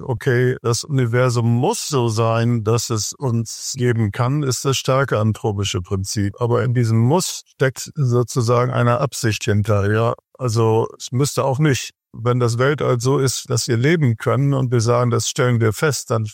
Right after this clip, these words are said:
stellt sich natürlich die Frage, warum ist denn das so? Ja, gibt es nicht andere Möglichkeiten, ein Weltall zu haben, was eben vielleicht nicht so ist, dass wir darin leben können?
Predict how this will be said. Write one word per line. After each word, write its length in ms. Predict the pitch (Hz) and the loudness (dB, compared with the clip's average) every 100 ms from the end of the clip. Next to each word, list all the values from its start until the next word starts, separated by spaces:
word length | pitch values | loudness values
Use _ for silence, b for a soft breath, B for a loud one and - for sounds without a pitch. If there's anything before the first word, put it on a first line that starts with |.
| _ | _
stellt 380 | - - 131 123 | -14 -6 -2 -2
sich 100 | 120 | -2
natürlich 480 | 117 101 135 113 101 | -2 0 0 0 -2
die 140 | 110 | -4
Frage, 480 | - - 107 120 113 | -4 -2 0 0 0
warum 260 | 107 110 143 | 0 0 0
ist 160 | 151 | 0
denn 140 | 113 104 | 0 0
das 220 | 101 - | 0 -2
so? 200 | 101 90 | -2 -2
Ja, 240 | 104 107 117 | -2 0 0
gibt 200 | 131 - | -2 -2
es 140 | 117 | 0
nicht 240 | 123 110 131 | 2 0 0
andere 240 | 143 135 | 0 2
Möglichkeiten, 880 | 135 139 139 117 - 143 139 139 139 143 | 2 0 -2 -4 -2 0 2 0 -2 -2
ein 180 | 143 | 0
Weltall 340 | 120 135 143 131 | 2 2 2 2
zu 200 | - 117 | 2 2
haben, 380 | 123 127 123 110 | 2 2 0 0
was 320 | 117 - - | 0 -2 -4
eben 480 | 160 131 120 117 117 | 0 0 2 0 -2
vielleicht 380 | - 113 113 - | -2 2 2 0
nicht 220 | 143 - | -4 -2
so 160 | - 113 | 0 0
ist, 220 | 110 - | 0 -2
dass 180 | 104 - | -2 0
wir 120 | 110 | 0
darin 320 | 107 107 107 | 2 2 2
leben 300 | 110 107 104 | 2 0 -2
können? 300 | - 98 | -2 -2